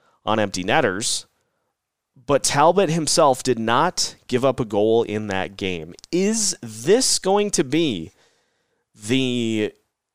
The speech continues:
confidence builder that can help get him on track and in turn get Kaapo Kähkönen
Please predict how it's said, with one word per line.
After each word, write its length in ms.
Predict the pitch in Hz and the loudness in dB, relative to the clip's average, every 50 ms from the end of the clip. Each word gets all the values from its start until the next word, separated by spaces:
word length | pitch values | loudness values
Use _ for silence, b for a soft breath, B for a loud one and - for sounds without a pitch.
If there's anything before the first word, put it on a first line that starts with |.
| _ _ _ _ _ _ _ _ _ _ _ - | _ _ _ _ _ _ _ _ _ _ _ -8
confidence 960 | - - - 143 139 156 180 - - - 190 196 196 190 - - - - - - _ _ _ _ _ _ | -6 -4 -2 0 0 0 0 -2 -4 -4 -2 -2 -2 -2 -2 -2 -2 -4 -6 -12 _ _ _ _ _ _
builder 600 | - 110 123 135 139 123 113 95 76 64 - - _ _ _ _ _ _ _ _ _ _ _ - | -2 0 2 2 2 2 0 -2 -4 -6 -10 -16 _ _ _ _ _ _ _ _ _ _ _ -4
that 140 | 98 - | -4 -4
can 120 | - 120 104 | -4 -6 -6
help 320 | - - 147 151 - - | -2 0 0 0 0 2
get 180 | - 147 135 107 | 2 2 2 0
him 320 | 110 123 135 143 143 143 | 0 -2 0 0 0 0
on 220 | 120 113 113 117 113 | 0 0 0 0 -2
track 400 | - - 113 107 107 110 - - | -2 0 2 2 2 2 0 -2
and 100 | 107 98 | -6 -6
in 100 | 95 95 | -6 -6
turn 640 | - - - 131 131 131 131 131 131 120 - 113 | -8 -6 -4 -4 -2 -2 -2 -2 -4 -4 -8 -8
get 360 | 98 110 107 107 - - _ - | -4 -2 0 0 -2 -4 _ -8
Kaapo 420 | - - 104 104 - - 113 101 | -2 0 0 0 2 0 -2 -2
Kähkönen 540 | - - 110 98 98 - - 107 101 95 | -2 0 0 0 0 0 -2 -4 -4 -4